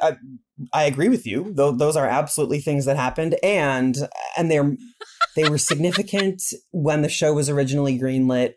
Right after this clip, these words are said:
and they have become more significant as the years have gone by, and Netflix has become, you know, pretty ruthless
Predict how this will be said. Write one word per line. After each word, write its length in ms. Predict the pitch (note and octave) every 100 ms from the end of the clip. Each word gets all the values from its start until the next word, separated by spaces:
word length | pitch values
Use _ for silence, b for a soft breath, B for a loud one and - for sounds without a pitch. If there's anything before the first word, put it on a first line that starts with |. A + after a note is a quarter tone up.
| -
and 200 | C3 C3
they 100 | C3
have 200 | C#3 B2+
become 680 | C#3 - D3 C3 B2+ B2 -
more 560 | C#3+ C#3+ D3+ F3+ D3+ C3
significant 840 | - B2+ B2+ B2 B2 C3+ A#2+ - - b b b b
as 260 | C#3+ C3+ B2+
the 60 |
years 240 | C3 C3+ C#3
have 100 | B2+
gone 260 | C3+ B2+
by, 460 | A#2+ A2 A2 A2+ -
and 160 | B2 A#2+
Netflix 440 | F#2 - A#2+ -
has 280 | C3 A2+ -
become, 600 | B2 - C3 A#2 A2+ G#2+ - - _
you 140 | D3 A2+
know, 120 | G2
pretty 280 | - B2 A2
ruthless 600 | A2+ A#2 C#3 E3 -